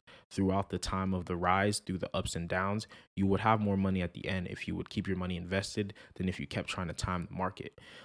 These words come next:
Um, and there's a lot of statistics and data to prove this. You can look this up yourself. But so when it comes to making superior invest-, um, so when it comes to formulating a superior investment strategy, two s-, really simple things here is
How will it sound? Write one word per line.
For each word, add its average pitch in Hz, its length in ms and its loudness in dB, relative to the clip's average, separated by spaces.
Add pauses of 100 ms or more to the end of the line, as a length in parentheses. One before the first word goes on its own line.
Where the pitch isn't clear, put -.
(120)
Um, 87 320 2
and 87 180 0
there's 123 160 8
a 139 60 10
lot 123 180 12
of 98 80 6
statistics - 720 2
and 90 100 2
data 90 240 2
to - 100 -8
prove 123 280 6
this. 113 180 6
You 90 60 2
can 87 160 -2
look 104 140 4
this - 200 -2
up - 140 0
yourself. 120 540 10 (360)
But 101 300 6
so 98 480 6 (120)
when 117 120 6
it 113 60 4
comes 131 220 2
to 117 60 4
making 101 380 2
superior 98 500 2
invest-, 87 460 0
um, 87 320 -2 (300)
so 104 120 0
when 113 120 4
it 110 40 4
comes 127 180 4
to 117 80 4
formulating 104 580 4
a 95 40 0
superior - 360 -2
investment 92 340 -2
strategy, 101 640 4 (540)
two 151 160 4
s-, - 220 -2
really 131 240 8
simple 110 280 2
things 95 260 0
here 98 160 4
is 90 360 2